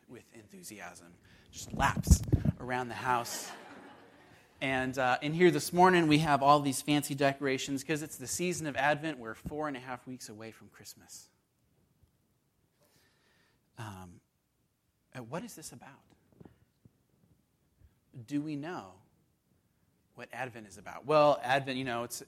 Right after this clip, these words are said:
it's it's not about the presents, it's about Jesus, Jesus coming into the world. If you've been in the church for a while, you know that. But let's stop for a second and ask ourselves, what is good about that? What is the good news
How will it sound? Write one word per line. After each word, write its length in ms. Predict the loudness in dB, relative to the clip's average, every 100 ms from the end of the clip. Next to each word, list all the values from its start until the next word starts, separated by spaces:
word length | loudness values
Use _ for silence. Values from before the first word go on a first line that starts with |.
| -16
it's 320 | -14 -12 -14 _ _ -12
it's 100 | 2
not 160 | 4
about 200 | 6 2
the 80 | 0
presents, 380 | -2 -2 -4 -12
it's 100 | 0
about 220 | 2 4
Jesus, 420 | 4 4 2 -8
Jesus 320 | -4 -4 -4
coming 280 | -8 -6 -4
into 140 | -6 -8
the 80 |
world. 260 | -8 -10 -10
If 140 | -14
you've 140 | -16 -10
been 240 | -8 -8
in 180 | -8 -12
the 60 | -12
church 260 | -12 -12
for 180 | -12 -14
a 60 | -10
while, 260 | -8 -8
you 120 | -8
know 180 | -14 -14
that. 300 | -12 -14 -14 _ _ _ _ _ _ _ _ _ _ _ _ _ _ _ _ _ _ _ _ _ _ _
But 160 | -18 -14
let's 380 | -14 -12 -14 -16 -14
stop 440 | -12 -6 -6 -6
for 100 | -10
a 60 | -18
second 380 | -18 -20 -20 -20
and 100 | -18
ask 320 | -16 -16 -20
ourselves, 520 | -18 -18 -16 -20 -20
what 300 | -20 -18 -16
is 460 | -14 -14 -14 -16 -18 _ _ -20 -6
good 260 | -4 -4 -6
about 320 | -16 -18 -18
that? 240 | -20 -20 _ _ _ _ _ _ _ _ _ _ _ _ -10
What 120 | -8
is 120 | -4
the 100 | -6
good 420 | -6 -4 -4 -4
news 680 | -8 -12 -14 -18 -18 -18 -18